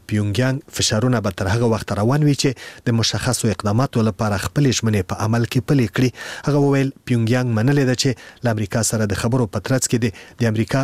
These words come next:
او جنوبي کوریا ګډ پوځي تمرینونه دوام وکړي. د امریکا او شمالي کوریا مشرانو تیر کال یو بل ته سپکې سپورې وویلې. هغه مهال د دې دوو اټومي قدرتونو ترمنځ د جګړې ویره هم رامنځته شوه، ځکه شمالي کوریا ادعا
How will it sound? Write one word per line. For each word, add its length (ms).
او 100
جنوبي 380
کوریا 320
ګډ 300
پوځي 280
تمرینونه 480
دوام 300
وکړي. 260
د 80
امریکا 300
او 20
شمالي 320
کوریا 400
مشرانو 540
تیر 220
کال 200
یو 140
بل 100
ته 220
سپکې 300
سپورې 340
وویلې. 360
هغه 240
مهال 260
د 40
دې 220
دوو 180
اټومي 380
قدرتونو 500
ترمنځ 200
د 20
جګړې 340
ویره 220
هم 180
رامنځته 540
شوه، 140
ځکه 240
شمالي 380
کوریا 260
ادعا 160